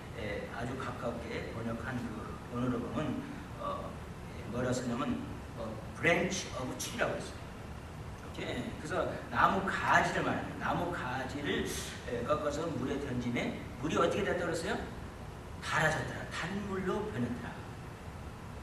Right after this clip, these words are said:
거기서 여호와께서 그들을 위하여, 어, 저 일례를 정하시고 그들을 시험하였다 그랬어요. 오케이. 자, 그래서, 어, 나무 가지를 던져서 물이 달게 하는 그런 하나님께서, 어, 치료를,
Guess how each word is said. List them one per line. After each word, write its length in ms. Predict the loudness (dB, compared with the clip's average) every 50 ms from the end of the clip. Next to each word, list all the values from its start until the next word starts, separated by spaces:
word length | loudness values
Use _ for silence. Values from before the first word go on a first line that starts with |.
| -8 -8 -8 -8 -8 -6
거기서 400 | -4 -2 -2 -2 -2 0 0 0
여호와께서 480 | 0 2 2 2 2 0 -2 -6 -6 -6 -6
그들을 340 | -6 -6 -4 -4 -4 -2 -2
위하여, 260 | -2 -2 -2 -2 -2
어, 720 | -2 -2 -4 -6 -8 -8 -8 -8 -8 -8 -8 -8 -8 -8 -8 -8 -8 -8 -8 -8 -6 -6
저 220 | -4 -4 -2 -2 -4 -4 -4 -4 -4 -2 -2
일례를 440 | 0 2 2 2 2 0 -2 -4 -4 -6
정하시고 420 | -6 -6 -6 -6 -6 -6 -6 -8
그들을 280 | -8 -8 -8 -6 -6 -6 -6 -6 -6
시험하였다 1040 | -6 -4 -4 -4 -4 -4 -4 -4 -6 -6 -6 -6 -6 -6 -6 -6 -6 -6 -6 -6
그랬어요. 260 | -6 -8 -8 -8 -8 -10 -10 -10 -10 -10 -6 -2 0
오케이. 300 | 2 4 6 6 6 8
자, 160 | 8 8 8
그래서, 420 | 8 8 8 10 10 10 8 6 2 0 -4 -6 -8 -8 -2 2
어, 300 | 4 6 6 6 6 6
나무 640 | 10 12 12 12 12 12 12 10 10 10 8 4 2 -2 -4 -6 -2
가지를 420 | 2 4 6 6 6 6 6 4 4
던져서 480 | 4 4 2 2 0 0 2 2 0 0 -2 -6 -6 -6 -6
물이 180 | -4 -4 -4 -4
달게 340 | -4 -4 -4 -4 -4 -4
하는 140 | -4 -4 -4 -6 -6 -6 -8 -8 -8 -8 -8 -6
그런 340 | -6 -6 -6 -6 -6 -4
하나님께서, 540 | -4 -4 -2 -2 -2 -4 -4 -4 -4 -4 -2
어, 80 | -2 -4 -4 -6 -8 -8 -8 -8 -8 -8 -8 -8 -8 -6
치료를, 360 | -6 -6 -4 -2 -2 -2 -4